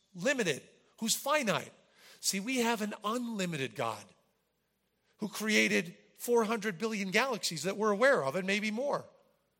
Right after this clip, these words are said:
Our God is unlimited. Too often we diminish God. We diminish his power. See, Jesus caused these fish to swim into the net.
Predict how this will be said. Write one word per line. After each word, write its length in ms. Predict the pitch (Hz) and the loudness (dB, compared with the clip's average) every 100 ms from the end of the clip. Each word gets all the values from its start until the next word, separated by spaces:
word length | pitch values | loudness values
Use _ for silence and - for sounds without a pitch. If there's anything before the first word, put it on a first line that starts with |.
| _ - - | _ -20 -14
Our 120 | - 262 | -8 -4
God 260 | 247 220 | -2 -2
is 100 | 226 | -2
unlimited. 560 | 254 233 339 370 214 143 - - _ _ _ _ _ _ _ _ _ _ _ _ _ | -2 -4 -4 2 2 2 -6 -20 _ _ _ _ _ _ _ _ _ _ _ _ _
Too 320 | - 294 311 415 | -6 -2 -2 -2
often 460 | 208 277 277 269 240 | 0 0 -2 -4 -6
we 100 | 233 | -6
diminish 920 | 190 247 185 190 277 269 226 - - - - | -2 -2 -2 -2 0 2 0 0 -4 -16 -10
God. 420 | 113 214 269 175 135 - _ _ _ _ _ - | -2 0 2 0 -2 -10 _ _ _ _ _ -4
We 160 | 226 | -4
diminish 760 | 208 254 196 196 320 294 214 - | 2 0 2 -2 0 0 -2 -2
his 200 | 196 - | -2 -4
power. 720 | - - 277 302 175 135 107 - _ _ _ _ _ _ _ _ _ - | -6 -4 -2 0 0 -2 -4 -18 _ _ _ _ _ _ _ _ _ -8
See, 220 | - 202 | -6 -4
Jesus 440 | 151 277 311 196 | -2 -2 -2 -4
caused 420 | - - 254 247 | -4 -6 -6 -4
these 160 | 190 175 | -4 -6
fish 320 | - 277 254 | -4 -4 -4
to 120 | - 156 | -4 -6
swim 320 | - 277 254 | -6 -6 -6
into 200 | 190 - | -6 -4
the 100 | 180 | -6
net. 400 | 170 254 247 | 0 0 0